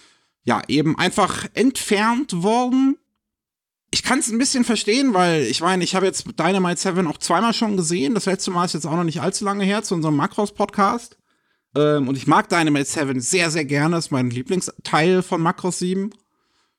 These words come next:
Und, äh, dieser Story-Abschnitt mit Milene bringt halt eigentlich nix zur generellen Story von dem Ding dazu. Ähm, gleichzeitig fänd ich's besser, wenn man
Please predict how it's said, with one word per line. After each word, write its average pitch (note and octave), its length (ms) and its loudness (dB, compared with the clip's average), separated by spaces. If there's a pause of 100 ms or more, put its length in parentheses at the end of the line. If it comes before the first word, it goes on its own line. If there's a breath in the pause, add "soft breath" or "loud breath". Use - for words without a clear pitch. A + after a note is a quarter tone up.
Und, D#3+ 1080 2
äh, D3 160 0
dieser D#3+ 600 0 (260)
Story-Abschnitt E3 800 2
mit D3+ 160 -2
Milene D3 400 2
bringt C#3 300 -6
halt C#3 180 2
eigentlich C3+ 420 -2
nix - 380 2
zur D#3+ 120 0
generellen D3+ 500 2
Story C3+ 300 0
von A#2+ 180 0
dem G#2+ 160 -2
Ding E3 400 0 (100)
dazu. A3+ 580 -2 (600)
Ähm, D3 920 2 (560)
gleichzeitig G#3+ 1080 0 (580)
fänd D#3 200 0
ich's F3+ 140 -2
besser, E3+ 460 2
wenn D#3+ 100 2
man D#3+ 460 -2